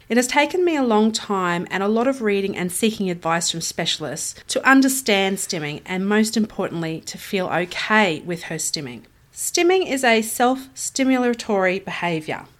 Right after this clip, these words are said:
It usually consists of movements that are repetitive, such as rocking back and forth, flapping hands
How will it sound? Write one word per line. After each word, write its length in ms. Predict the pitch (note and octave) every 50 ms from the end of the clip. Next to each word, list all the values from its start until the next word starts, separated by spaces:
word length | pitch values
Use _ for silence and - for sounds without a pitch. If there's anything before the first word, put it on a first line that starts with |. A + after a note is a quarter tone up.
| _ -
It 280 | A#3+ B3+ B3+ - - -
usually 360 | - A#3+ C#4 D#4 D4+ - F#4+ F#4+
consists 600 | - - D#4+ D4+ - - C#4 A#3+ A#3+ - - -
of 220 | G#3+ G3 F#3+ -
movements 480 | G#3 A3 A#3 A#3+ A#3 A#3+ A#3+ A3 A3 -
that 140 | - F3+ F3
are 160 | E3 D#3+ D3+
repetitive, 800 | C#3+ C#3 - - B3+ B3 B3+ B3 - - B3+ B3 B3 B3 A#3 A#3
such 340 | - - - - - -
as 300 | E3 D#3 D3+ D3 - -
rocking 380 | - F#3 F3+ - G3 F#3 F3 F3+
back 260 | F3 E3 E3 D#3+ -
and 120 | D#3 D3+ -
forth, 500 | - F#3 F#3 F#3+ F#3+ F#3+ F#3+ F#3+ - -
flapping 440 | - - - G3+ F#3 F#3 - F3+ E3+
hands 600 | E3 - - F#3 F3+ F3+ F#3 F#3 F#3 F#3+ F3+ -